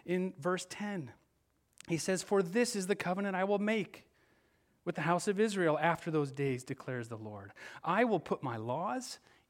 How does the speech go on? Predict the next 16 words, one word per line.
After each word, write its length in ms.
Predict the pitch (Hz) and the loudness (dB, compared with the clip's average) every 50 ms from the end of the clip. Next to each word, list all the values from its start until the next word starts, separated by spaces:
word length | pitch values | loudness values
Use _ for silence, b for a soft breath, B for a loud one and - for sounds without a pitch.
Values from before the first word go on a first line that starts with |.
| b _ _ | b _ _
into 300 | - 202 202 185 - 170 | -12 -12 -10 -10 -12 -12
their 180 | 151 147 143 127 | -10 -10 -10 -10
minds. 960 | 127 147 165 165 165 170 170 151 143 131 113 107 107 - - - - - - _ _ _ _ _ _ _ _ _ _ _ _ _ - - | -10 -10 -10 -8 -6 -6 -6 -4 -4 -4 -4 -4 -6 -8 -10 -10 -12 -12 -14 _ _ _ _ _ _ _ _ _ _ _ _ _ -2 0
I 100 | 180 196 | 2 4
will 180 | 196 202 185 | 4 4 4
write 320 | 170 170 196 214 208 208 - | 6 6 6 6 6 4 4
them 240 | 196 170 156 151 - - | 4 4 4 2 0 -2
on 260 | 175 190 196 202 196 | -2 0 0 2 2
their 160 | 180 175 156 | 2 2 2
hearts, 800 | 139 - - - - 202 202 175 143 - - - - - - - - b b b b b b b b b b b b _ - | 0 -2 -6 -4 2 4 6 6 6 2 -2 -8 -8 -8 -10 -12 -14 b b b b b b b b b b b b _ -2
and 140 | - 165 156 | 0 4 6
I 120 | 156 147 | 6 6
will 120 | 143 139 131 | 6 4 2
be 140 | 123 131 123 | 0 -2 -4
their 160 | 127 113 110 | -4 -4 -4
God, 400 | 107 113 104 104 98 101 101 | -4 -6 -6 -6 -6 -8 -10